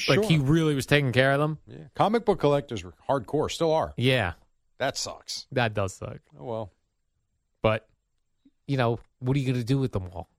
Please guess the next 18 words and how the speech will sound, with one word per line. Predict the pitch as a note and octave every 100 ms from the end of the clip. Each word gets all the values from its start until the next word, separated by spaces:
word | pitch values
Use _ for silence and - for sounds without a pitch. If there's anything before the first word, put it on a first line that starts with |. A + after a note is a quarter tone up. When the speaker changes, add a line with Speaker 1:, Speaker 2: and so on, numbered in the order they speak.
| _
Speaker 1:
Can't | - D3+ C#3
save | - E3 D3
Speaker 2:
Nothing. | C#3
Speaker 1:
everything. | D3 C#3 A#2+
Speaker 2:
You're | A#2
saving | G#2+ C#3 C#3 C#3+
and | B2+
hoping | G#2 A#2 - F2+ E2+
Speaker 1:
Yeah. | - A2+
Speaker 2:
is | F#2
what | G#2+
you | G#2
do | F2+ F#2
with | F2+
them. | - D#2+ D#2+ _
Speaker 1:
Wishing | D#3+ G3 G3 F#3 F#3 E3 _ _
and | F3+ E3
hoping. | C#3 C#3 C#3+ C#3